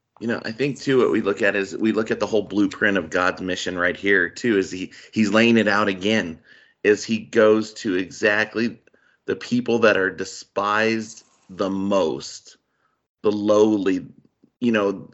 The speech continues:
the woman at the well, you know, and Karen's probably gonna be mad at me for saying this, but, you know, the woman that is, is,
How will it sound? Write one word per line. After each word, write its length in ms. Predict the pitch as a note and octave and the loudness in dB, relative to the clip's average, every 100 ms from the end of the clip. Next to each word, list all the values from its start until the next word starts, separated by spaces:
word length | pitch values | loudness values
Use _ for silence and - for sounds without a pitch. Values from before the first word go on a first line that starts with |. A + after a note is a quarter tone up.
| - | -2
the 160 | G#2+ | 0
woman 280 | A2 A2+ A#2 | 2 4 2
at 120 | A2 | 2
the 80 | G#2 | -2
well, 540 | G2 G#2 G#2 G2+ C#2 G2 | 2 4 4 2 0 -2
you 80 | - | -4
know, 200 | G2 F#2 | -6 -6
and 140 | F#2+ | -6
Karen's 320 | - G#2+ G#2 G2 | -2 0 0 2
probably 200 | G#2 G2+ | -2 0
gonna 140 | G2 | -2
be 100 | G2 | 0
mad 220 | G2+ G2+ | 0 0
at 60 | G2+ | -2
me 100 | F2+ | -4
for 160 | - F#2+ | -8 -4
saying 320 | G2+ G2+ G2 | 0 0 0
this, 160 | G2 | -4
but, 260 | - G2+ - - - - | -2 -4 -4 -20 -20 -12
you 120 | - | 0
know, 120 | A2 G2+ | 2 4
the 120 | G#2 | 4
woman 680 | G2+ A2+ B2 A#2+ A#2 A2+ A2+ _ - - | 4 4 4 4 4 0 -4 _ -14 0
that 120 | G#2 | 4
is, 220 | G#2 - - - | 4 0 -10 -4
is, 460 | G#2+ A2 G2 - | 0 0 -2 -10